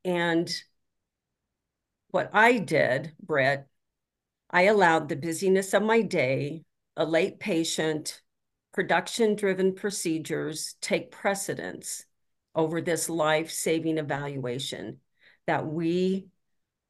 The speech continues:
are privileged to get to do on our patients. Now, I always screamed, and I say that in quotation marks, but I wasn't always thorough. I always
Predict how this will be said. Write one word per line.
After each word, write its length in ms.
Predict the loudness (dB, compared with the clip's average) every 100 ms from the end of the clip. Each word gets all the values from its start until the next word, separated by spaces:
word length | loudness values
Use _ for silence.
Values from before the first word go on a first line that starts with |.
| -2
are 160 | 0
privileged 680 | 0 4 2 4 2 0 -4
to 60 | -4
get 260 | -2 -2
to 120 | -4 -6
do 540 | -2 -2 -2 -4 -10 _ -6
on 200 | -2 0
our 120 | -2
patients. 760 | -2 -4 -4 -4 -8 -8 -10 -12 _ -20 _
Now, 580 | 2 6 8 6 2 -4 _ _ _ _ _ _
I 140 | 2 6
always 680 | 8 8 8 4 0 -4 -10 _
screamed, 1000 | -2 0 0 0 0 4 4 4 -2 -4 -10 _ _ _ _ _ _ 0
and 180 | 2 4
I 80 | 2
say 240 | 4 4
that 240 | 6 6
in 160 | 4 2
quotation 600 | 0 0 2 0 2 2
marks, 480 | 2 -2 -4 -8 2
but 100 | 6
I 120 | 6
wasn't 340 | 6 2 2 0
always 320 | 0 -2 -4
thorough. 480 | -4 -2 -2 -4 -10 _ _
I 200 | 0 0 4
always 640 | 6 8 8 6 2 -8